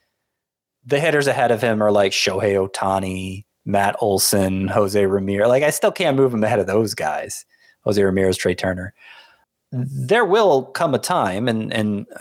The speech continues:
I, I don't know, maybe he's hinting at it now. There will come a time when he has, hits, like, three thirty, three forty with thirty-five plus homers in a season again. That, that I am pretty confident saying Juan Soto has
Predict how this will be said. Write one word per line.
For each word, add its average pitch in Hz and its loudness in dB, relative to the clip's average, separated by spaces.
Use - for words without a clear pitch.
I, 117 -2
I 113 2
don't 131 0
know, 98 -2
maybe 110 2
he's 117 0
hinting 120 0
at 85 -4
it 80 -6
now. 117 0
There 120 0
will 147 2
come 131 0
a 107 0
time 113 -2
when 98 -6
he 95 -8
has, 101 0
hits, - -2
like, 104 0
three 113 0
thirty, 110 0
three 107 -2
forty 104 0
with 98 -4
thirty-five 104 2
plus 104 0
homers 117 2
in 104 0
a - -4
season 131 0
again. 90 -6
That, 127 0
that 131 2
I 127 0
am 139 0
pretty 165 0
confident 123 -2
saying 104 0
Juan 104 2
Soto 110 0
has 92 0